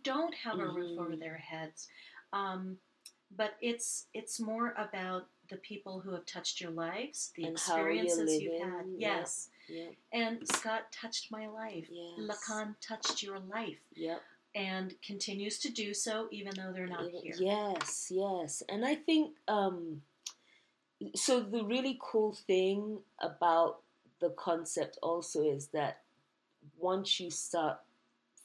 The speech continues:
Speaker 2: thinking in those terms, your brain starts to actually look for those moments.
Speaker 1: I agree.
Speaker 2: You know? <laughs> And so it's like,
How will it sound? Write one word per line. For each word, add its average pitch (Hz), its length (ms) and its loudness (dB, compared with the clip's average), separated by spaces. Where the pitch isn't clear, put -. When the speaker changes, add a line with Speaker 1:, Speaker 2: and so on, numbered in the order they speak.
Speaker 2:
thinking 175 420 -2
in 151 180 0
those 143 280 -2
terms, 143 760 -4
your 156 200 6
brain 147 580 2
starts - 840 -2
to 143 260 0
actually 143 560 -2
look 139 340 0
for 147 100 0
those 127 560 0
moments. 135 600 -4
Speaker 1:
I 208 340 0
agree. 180 440 0
Speaker 2:
You 165 120 8
know? 160 380 6
<laughs> 202 100 4
And 208 140 6
so 190 340 12
it's 180 220 6
like, 180 240 6